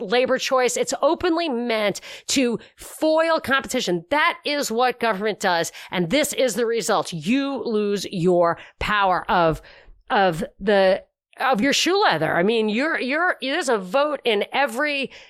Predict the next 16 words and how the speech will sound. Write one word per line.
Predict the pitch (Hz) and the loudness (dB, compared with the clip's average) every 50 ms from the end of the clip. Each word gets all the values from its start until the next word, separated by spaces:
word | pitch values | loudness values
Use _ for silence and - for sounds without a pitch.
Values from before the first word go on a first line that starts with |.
| _ _ _ | _ _ _
every | - 254 294 339 330 294 226 | -2 -2 0 0 -2 -4 -4
job | 180 190 262 262 269 285 254 | -2 0 2 2 2 2 2
you | 240 254 262 | 0 -4 -6
take, | - - - 247 247 240 247 | -6 -4 -2 0 0 0 0
everything | 226 254 262 - 277 277 262 240 - - 277 277 262 | 0 -2 0 0 0 0 0 -2 -2 -2 -2 -2 -2
you | 262 269 269 | -2 -4 -4
buy, | 202 196 220 196 202 202 196 202 190 - - - - | -2 0 2 2 2 2 2 0 -2 -4 -8 -16 -8
and | - 196 190 170 | -4 -4 -2 -2
he | - - 311 330 | -2 -4 -4 0
doesn't | 330 294 - 233 254 240 | 0 0 0 2 0 2
want | 233 226 226 - | 2 0 0 0
you | 208 214 185 | -2 -2 -2
to | 175 | -2
have | 160 175 185 175 175 175 | -2 -2 -2 -2 -2 -2
it. | 170 143 - - | -2 -4 -4 -2
And | 220 180 165 160 165 170 - | -2 0 2 2 2 0 -2